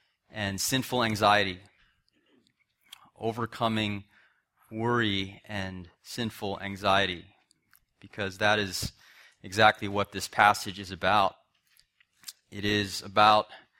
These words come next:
dealing with worry. It is about dealing with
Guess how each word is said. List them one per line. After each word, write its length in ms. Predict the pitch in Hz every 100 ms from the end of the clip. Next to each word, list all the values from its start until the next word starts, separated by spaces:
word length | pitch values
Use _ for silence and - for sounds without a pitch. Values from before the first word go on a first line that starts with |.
| _ _ _ - 110
dealing 460 | 120 135 135 127
with 160 | 107 98
worry. 600 | 98 117 139 143 147 156 _ _ _ _ _ _ _ _ _ _ _ _ _ _ _ _ -
It 100 | 98
is 160 | 98
about 380 | 92 110 101 95
dealing 360 | 107 120 123 110
with 340 | 104 95